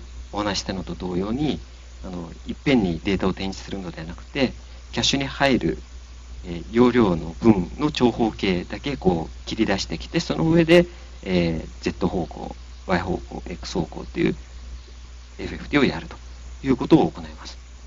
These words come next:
それで、えっと、あの、全体全通信っていうのが、あの、ここで発生してますけれども、あの、一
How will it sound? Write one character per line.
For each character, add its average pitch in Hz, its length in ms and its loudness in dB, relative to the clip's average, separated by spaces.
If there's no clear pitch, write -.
そ 131 60 -10
れ 131 100 -2
で、 135 220 4
え 107 80 -4
っ 107 40 -6
と、 101 340 6
あ 95 40 -10
の、 87 220 -10
全 147 160 4
体 147 160 6
全 101 200 0
通 110 140 4
信 87 160 0
っ - 20 -8
て - 80 -10
い - 40 -8
う - 40 -10
の - 40 -12
が、 92 180 -12
あ 90 100 -14
の、 82 120 -14
こ - 100 -14
こ 92 40 -8
で 90 80 -10
発 - 160 -12
生 92 120 0
し - 80 -4
て 87 100 -6
ま 85 100 -4
す - 100 -10
け - 100 -10
れ - 80 -12
ど 107 100 -8
も、 117 240 4
あ - 60 -16
の、 - 180 -14
一 - 120 -8